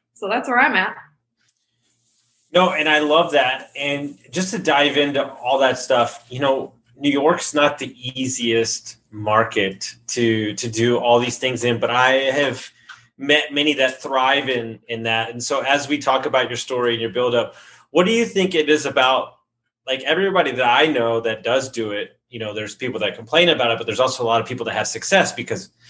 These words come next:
Speaker 2: you know, people wanna live there. There's a lot of business there. So what have you found is the main difference between people that survive in a market like that and, and people that don't?
Speaker 1: So New York has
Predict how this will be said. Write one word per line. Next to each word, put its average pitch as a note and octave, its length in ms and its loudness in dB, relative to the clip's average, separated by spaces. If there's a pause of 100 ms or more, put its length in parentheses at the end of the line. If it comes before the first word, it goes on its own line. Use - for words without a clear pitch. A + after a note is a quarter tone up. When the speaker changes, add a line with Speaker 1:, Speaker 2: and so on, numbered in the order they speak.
(160)
Speaker 2:
you A#2 80 -4
know, - 20 -12
people B2+ 240 -2
wanna A2+ 160 0
live D#3 220 4
there. C#3+ 160 4
There's B2 180 2
a A2+ 60 -2
lot G#2+ 160 2
of G2 100 -4
business B2 380 -4
there. A#2 180 2
So G#2 320 -4 (260)
what F#3+ 140 4
have F3+ 120 2
you F#3+ 120 2
found D#3 340 0
is A#2+ 120 -6
the C3 80 0
main C3 260 0
difference C#3+ 380 -2
between B2+ 480 -6
people C3 280 -6
that A2 320 0
survive A#2+ 520 2
in A#2 60 2
a G#2+ 60 0
market A2+ 380 0
like A2 220 -4
that A2+ 420 0
and, A2 280 -10
and A2+ 120 -8
people A2 260 -8
that F#2+ 140 -2
don't? G2+ 420 -8 (760)
Speaker 1:
So C4+ 440 2 (100)
New C4 160 0
York D#4 260 0 (140)
has A#3+ 400 0